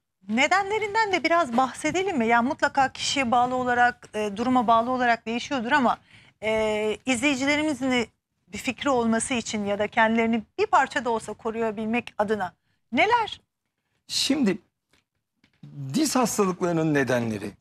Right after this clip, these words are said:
Speaker 2: kalça hastalıklarının nedenleri, bel hastalıklarının nedenleri
Speaker 1: Hı hı.
Speaker 2: hepsi birbirinden bağımsız, ayrı konular.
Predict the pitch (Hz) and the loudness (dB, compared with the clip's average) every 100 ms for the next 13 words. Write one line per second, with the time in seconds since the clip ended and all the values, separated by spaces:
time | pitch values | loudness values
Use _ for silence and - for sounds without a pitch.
0 | - 170 170 - 226 - 156 123 139 127 | -2 0 0 0 -2 0 -4 -2 -4 -2
1 | 123 156 165 160 156 156 175 - _ 156 | 0 0 2 0 0 0 -2 -6 _ -2
2 | 214 208 170 165 147 147 151 143 127 120 | 0 2 0 -2 -2 -2 -2 -2 0 0
3 | 120 110 104 294 294 - _ 262 277 - | 0 -2 -2 -2 -4 -8 _ 0 0 0
4 | - 208 - _ _ _ _ _ 151 185 | 0 0 -2 _ _ _ _ _ -2 0
5 | 170 165 156 143 135 120 135 160 147 131 | 2 0 0 0 0 2 2 2 0 -2
6 | 185 208 - _ _ _ _ _ 147 147 | -2 -2 -4 _ _ _ _ _ 0 2
7 | 156 165 143 - _ _ - 117 110 147 | 0 0 -2 -6 _ _ -8 -6 0 0